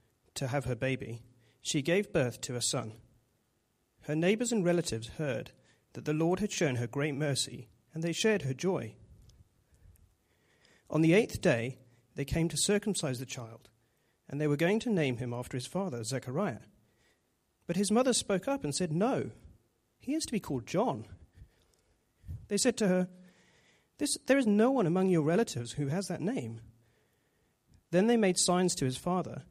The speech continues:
to find out what he would like to name the child. He asked for a writing tablet, and to everyone's astonishment, he wrote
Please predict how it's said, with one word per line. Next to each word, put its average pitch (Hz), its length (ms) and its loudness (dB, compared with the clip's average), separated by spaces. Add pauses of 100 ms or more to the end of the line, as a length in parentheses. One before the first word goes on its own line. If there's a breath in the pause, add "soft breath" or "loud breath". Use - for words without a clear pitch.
(340 soft breath)
to 156 100 -10
find 226 260 2
out 208 140 0
what 185 160 -2
he 254 160 -2
would 240 140 0
like 131 220 -4
to 131 80 -8
name 120 200 -6
the 113 80 -10
child. 110 400 -10 (1600 soft breath)
He 165 260 -2
asked 190 260 4
for 247 160 0
a 180 60 4
writing 170 340 2
tablet, 113 460 -8 (220)
and 151 100 -2
to - 160 -4
everyone's 247 340 2
astonishment, 165 600 -4
he 165 140 -6
wrote 151 400 0